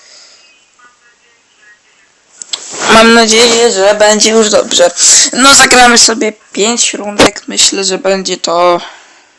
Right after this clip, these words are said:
yy, dobry wynik jakby. I mogę wam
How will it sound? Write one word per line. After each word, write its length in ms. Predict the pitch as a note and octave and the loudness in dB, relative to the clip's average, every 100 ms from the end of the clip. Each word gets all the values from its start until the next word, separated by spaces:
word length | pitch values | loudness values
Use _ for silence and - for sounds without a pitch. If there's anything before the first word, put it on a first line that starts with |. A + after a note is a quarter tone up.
| _ _ - | _ _ -20
yy, 440 | - - F3 E3+ F3 - - - - _ _ _ _ _ _ _ _ _ _ _ _ _ - | -16 -12 -12 -12 -16 -18 -18 -18 -20 _ _ _ _ _ _ _ _ _ _ _ _ _ -4
dobry 400 | - F4+ - F#3+ | 0 2 2 0
wynik 420 | F3+ G3+ G3 F#3+ | 0 -2 -2 -4
jakby. 400 | F#3 F3 F#3 F#3 - - - - - _ _ - - - - - - - - - - | -6 -6 -6 -8 -8 -12 -12 -16 -20 _ _ -14 -12 -12 -14 -16 -16 -18 -20 -18 -8
I 100 | G#3 | -4
mogę 340 | G#3+ G#3+ G#3 | -2 -2 -4
wam 640 | F#3 F#3 F#3 F#3+ F#3 F#3+ | -2 -2 0 -2 -6 -12